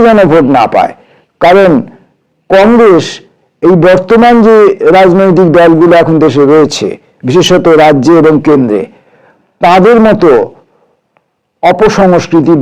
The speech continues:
ধারক বাহক অতটা পরিমাণে নয়। কংগ্রেস এবং বামপন্থী দলগুলোর মধ্যে কোথাও একটা সাংস্কৃতিক যোগাযোগ আছে, সেটা তারা উপলব্ধি করে। তাই তারা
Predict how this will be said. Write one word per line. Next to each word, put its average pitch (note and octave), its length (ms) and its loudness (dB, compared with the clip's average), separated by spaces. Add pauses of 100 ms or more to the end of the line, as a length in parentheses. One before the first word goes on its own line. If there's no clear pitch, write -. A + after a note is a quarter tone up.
ধারক C#3 340 0
বাহক F3 240 0 (380)
অতটা G3 380 0
পরিমাণে D#3 440 0 (560)
নয়। B2+ 220 0 (680)
কংগ্রেস F#3 500 2 (460)
এবং E3+ 200 2 (460)
বামপন্থী E3 560 0 (100)
দলগুলোর D3 540 2
মধ্যে C#3 300 -2 (720)
কোথাও A#3+ 380 0 (160)
একটা D#3 280 -2 (800)
সাংস্কৃতিক F#3 760 -2 (640)
যোগাযোগ C3+ 580 0 (400)
আছে, F#3 240 -2 (280)
সেটা C#3 200 -2 (100)
তারা C3 180 0 (280)
উপলব্ধি C#3+ 520 0
করে। F#2+ 200 -4 (600)
তাই D#3+ 140 0 (120)
তারা F#3 220 2